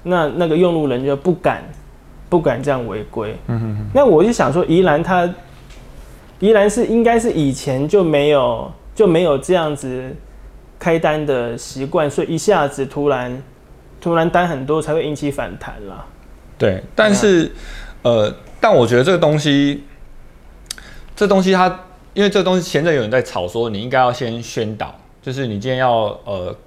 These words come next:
Speaker 2: 罚，罚那么重的钱之前，你应该要先宣导。有人，有人主张这样，然后有人主张说不应该罚那么重。可是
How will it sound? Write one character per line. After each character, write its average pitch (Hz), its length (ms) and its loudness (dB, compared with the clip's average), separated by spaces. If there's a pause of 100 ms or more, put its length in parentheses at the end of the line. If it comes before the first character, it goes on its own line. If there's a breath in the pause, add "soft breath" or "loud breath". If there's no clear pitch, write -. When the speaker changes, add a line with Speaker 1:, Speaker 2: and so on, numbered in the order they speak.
(100)
Speaker 2:
罚， 101 340 -2
罚 107 180 0
那 120 60 0
么 127 220 -2
重 120 200 0
的 104 80 -4
钱 92 240 -8
之 104 120 -8
前， 95 180 -8
你 85 60 -12
应 95 40 -10
该 107 80 -2
要 104 60 0
先 98 220 -8
宣 87 320 -8
导。 - 260 -10
有 107 140 0
人， 104 180 -4
有 110 100 2
人 110 120 0
主 101 180 -6
张 110 260 0
这 113 120 -2
样， 98 140 -4
然 113 100 -6
后 131 100 0
有 131 120 2
人 104 100 0
主 95 160 -8
张 110 180 -4
说 104 400 -2 (520 loud breath)
不 143 100 2
应 123 80 2
该 120 100 4
罚 123 240 -2
那 104 80 -6
么 98 180 -6
重。 92 280 -2 (180)
可 - 100 -8
是 165 360 0